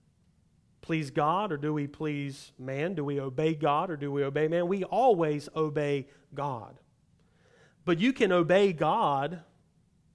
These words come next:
and not government and at the same time submit to government.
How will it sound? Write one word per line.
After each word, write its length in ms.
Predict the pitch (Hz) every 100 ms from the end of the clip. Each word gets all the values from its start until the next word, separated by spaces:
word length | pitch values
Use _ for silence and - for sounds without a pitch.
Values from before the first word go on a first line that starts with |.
| _ _ _ _ _ _ _ _ _
and 200 | 170 165
not 220 | 160 156
government 720 | 147 202 202 147 139 151 - - _ _ _ _ _ _ _ -
and 140 | 170
at 100 | 175
the 80 | 160
same 320 | - 190 185
time 260 | 196 214 185
submit 500 | - 170 160 170 165
to 80 | 175
government. 600 | 175 233 139 113 -